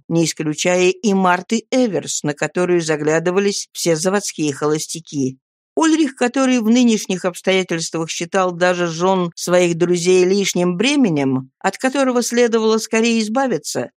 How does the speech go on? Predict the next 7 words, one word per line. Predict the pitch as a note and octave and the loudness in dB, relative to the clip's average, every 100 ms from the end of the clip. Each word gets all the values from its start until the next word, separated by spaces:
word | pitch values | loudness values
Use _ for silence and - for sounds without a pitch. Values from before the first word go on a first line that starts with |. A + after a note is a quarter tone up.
| _ | _
провожал | C3 C#3+ C#3+ C#3 E3 D#3+ | -2 0 2 0 0 0
эту | D#3 E3 | -2 -4
женщину | F3+ A3 G#3+ F3 D#3 | 0 0 0 0 -2
с | - | -4
таким | C3 C3 D3+ G#3 A#3+ | -6 -4 -2 0 2
выражением | A#3 G#3+ G3+ F#3 E3+ E3 D#3+ | 2 0 0 0 0 0 0
лица, | E3+ - D#3+ C#3 | -2 0 -2 -2